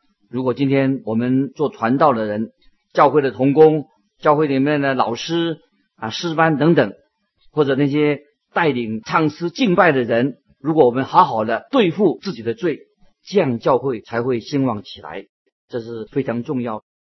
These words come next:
肉体的罪就像长了大麻风一样，除非我们去对付这个罪，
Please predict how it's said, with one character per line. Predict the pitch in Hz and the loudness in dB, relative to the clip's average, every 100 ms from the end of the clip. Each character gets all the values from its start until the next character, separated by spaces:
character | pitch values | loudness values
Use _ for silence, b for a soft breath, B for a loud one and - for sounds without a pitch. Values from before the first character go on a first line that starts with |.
| _ | _
肉 | 175 180 | 0 0
体 | 151 - 110 | 0 -8 -10
的 | 117 | -10
罪 | 113 190 151 - | -2 -2 -2 -4
就 | 175 | 0
像 | 175 | 2
长 | - 113 | 0 -4
了 | 127 | -2
大 | 151 | 0
麻 | 131 113 | 0 0
风 | 120 131 | -4 -6
一 | 127 | -6
样， | 107 - _ _ | -6 -12 _ _
除 | - 160 | -4 4
非 | 196 190 | 8 8
我 | 135 | 4
们 | 127 | 0
去 | 135 151 | -4 -8
对 | - 190 | -2 -2
付 | 147 151 | -2 -8
这 | 117 | -8
个 | 131 | -8
罪， | 131 175 117 | -2 -2 -4